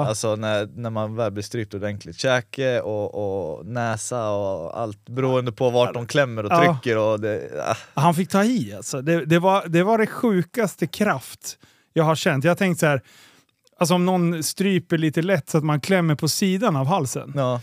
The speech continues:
Speaker 2: Eh, så man stänger, liksom, vad säger man, blodtillförseln på de stora.
Speaker 1: Ja, precis.
Speaker 2: Eh, det är ju en sak. Men, eh, när man klämmer av ren kraft,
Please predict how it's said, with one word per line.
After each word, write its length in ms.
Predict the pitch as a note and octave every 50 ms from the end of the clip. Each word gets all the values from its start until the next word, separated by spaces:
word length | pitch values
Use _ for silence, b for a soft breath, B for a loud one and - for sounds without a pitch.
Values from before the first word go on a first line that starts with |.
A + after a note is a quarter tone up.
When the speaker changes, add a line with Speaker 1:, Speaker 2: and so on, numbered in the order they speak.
| - _ - C#3+
Speaker 2:
Eh, 240 | C#3+ C#3 C#3 C#3
så 120 | C#3 - D#3+
man 120 | D#3 D3
stänger, 280 | - - D#3+ D3+ D3 C#3+
liksom, 500 | C#3 C3+ - C#3 C3+ C3+ C3 C3+ D#3 - - - C#3 - -
vad 200 | - D#3+ D3+ C#3
säger 120 | E3 C#3
man, 140 | A#2+ A#2+ C3+
blodtillförseln 680 | D#3 F3 E3 C#3+ - D#3+ - A3 G3+ - - - B2 B2
på 80 | -
de 120 | C3+ C3 C3
stora. 320 | - - C3+ B2+ B2+ C3+
Speaker 1:
Ja, 60 | A#2+
precis. 400 | A2+ A#2 A2+ - G#2+ F2+ - -
Speaker 2:
Eh, 340 | - - C3+ C#3 C3+ C#3 - -
det 180 | - E3+ F3+ -
är 40 |
ju 100 | F#3 F3+
en 200 | G3 G#3+ F3+ D3+
sak. 460 | B2+ - C#3 - - - - - - _ _ _ _ _ -
Men, 320 | D3 D3+ D3+ D3 C#3+ D3
eh, 160 | D3 C#3+ C#3 - - _ _
när 200 | - D#3+ D3+ D3+
man 220 | D#3 D#3 D3 D3
klämmer 380 | - - F3+ F#3+ F3 E3+ D#3 C#3+
av 180 | D3+ D3 C#3 D3+
ren 440 | D3+ E3 G3+ F#3+ F3 D3+ C#3+ D3 C#3+
kraft, 760 | - - F#3+ B3+ C4 C3+ - - - - _ - - -